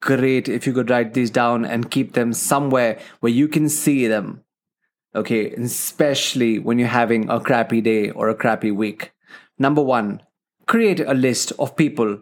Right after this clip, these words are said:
who you have to be thankful for. Number two, create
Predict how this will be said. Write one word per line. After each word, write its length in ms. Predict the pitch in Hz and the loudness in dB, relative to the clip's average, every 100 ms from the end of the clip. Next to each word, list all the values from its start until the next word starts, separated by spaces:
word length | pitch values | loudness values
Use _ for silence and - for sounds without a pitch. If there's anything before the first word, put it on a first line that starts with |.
| _ _ _ - | _ _ _ -2
who 100 | 143 | 0
you 140 | 139 | 2
have 220 | 135 127 | 0 -2
to 80 | 127 | 0
be 100 | 120 | -2
thankful 460 | - 127 110 110 92 | 0 -2 -2 -6 -6
for. 340 | 104 90 - _ _ _ _ - | -6 -6 -10 _ _ _ _ -4
Number 300 | 127 123 113 | -2 0 0
two, 380 | - 135 101 - _ _ _ - | 0 -2 -2 -10 _ _ _ -2
create 380 | 170 180 190 | 0 2 2